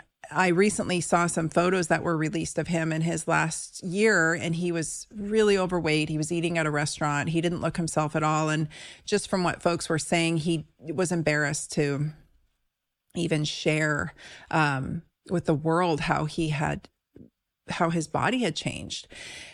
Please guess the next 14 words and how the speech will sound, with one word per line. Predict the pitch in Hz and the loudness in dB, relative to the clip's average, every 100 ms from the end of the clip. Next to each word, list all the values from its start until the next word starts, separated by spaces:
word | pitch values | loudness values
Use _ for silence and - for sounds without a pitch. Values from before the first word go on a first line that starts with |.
| - | -6
And | - 202 180 | 2 4 4
so, | - 208 185 175 165 170 - - | 4 4 6 4 2 0 -2 0
I | 233 | 2
mean, | 190 185 | 4 4
that's | 208 - | 4 4
why | 180 | 0
I | 147 | 0
tear | - 156 | -2 0
up, | 151 113 - | 0 0 -2
because | 160 175 165 | -2 -2 -4
it's | 147 | -4
just | 175 - | -4 -4
a | 160 | -6
sad | - 165 156 147 147 151 | 2 4 4 4 2 -2